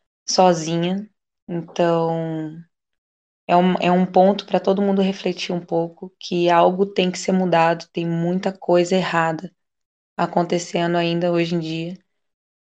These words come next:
E a gente tem que começar a mudança dentro da gente, a gente tem que atender aquele pedido de socorro do vizinho, da vizinha. Muita gente fala assim: "Ah, briga de marido, mulher não mete a colher." Não,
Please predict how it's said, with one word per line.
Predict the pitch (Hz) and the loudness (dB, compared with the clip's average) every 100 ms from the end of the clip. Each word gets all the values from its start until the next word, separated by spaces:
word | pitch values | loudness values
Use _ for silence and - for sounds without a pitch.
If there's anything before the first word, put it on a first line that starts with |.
| _ _ - | _ _ -4
E | 190 | 4
a | 202 | 4
gente | 196 202 196 | 4 0 -2
tem | - 214 | 2 0
que | 220 - 247 | 2 0 -2
começar | - 226 220 226 | 0 0 0 2
a | 208 | 2
mudança | 214 196 190 202 202 233 226 220 - _ | 2 2 2 2 0 -2 -2 -6 -20 _
dentro | 190 202 202 185 | 0 0 0 2
da | 180 | 2
gente, | 175 180 185 180 180 | 4 2 2 0 -2
a | |
gente | 170 170 - | -2 -4 -4
tem | 180 | -2
que | 180 | -2
atender | 180 180 170 170 170 | -2 -2 0 0 0
aquele | 170 170 165 160 - - _ _ _ - | -4 -4 -4 -6 -18 -20 _ _ _ -4
pedido | 175 196 190 | 0 2 2
de | - | 0
socorro | - 185 - 190 185 185 | 0 0 4 4 4 2
do | 175 | 0
vizinho, | 170 175 180 180 175 160 | 0 -2 0 0 0 0
da | 165 | 0
vizinha. | 165 165 160 175 170 160 160 _ _ _ _ _ - | 0 -4 -2 -2 -2 -4 -8 _ _ _ _ _ -2
Muita | 190 196 196 | 4 6 6
gente | 185 185 | 4 2
fala | - 202 | 4 2
assim: | 220 | 2
"Ah, | 190 | 2
briga | 190 196 190 | 0 0 -2
de | 196 | 0
marido, | 196 185 185 180 | 0 0 -2 -2
mulher | 180 185 | 0 0
não | 190 | 0
mete | 190 185 185 | 0 -2 -4
a | |
colher." | 190 180 175 170 | -8 -2 0 2
Não, | 175 180 170 170 | 0 -2 -2 -6